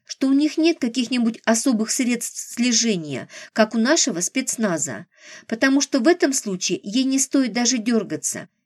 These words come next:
ведь шансов на удачный побег все равно никаких.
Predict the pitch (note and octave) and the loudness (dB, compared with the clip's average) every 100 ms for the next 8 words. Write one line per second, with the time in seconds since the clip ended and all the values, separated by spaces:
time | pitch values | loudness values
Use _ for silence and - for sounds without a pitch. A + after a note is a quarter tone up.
0 | - G3 - - B3+ E4 - A3+ G#3+ A3 | -6 -6 -4 -2 2 0 0 -4 0 2
1 | G3+ F3+ - F3+ F3+ D#3+ D3 - _ - | 4 2 -2 -4 -4 -4 -6 -8 _ -14
2 | - E4 D#4 C#4 C4+ A3+ F#3+ - B2+ | 2 4 4 2 0 -2 -4 -4 -12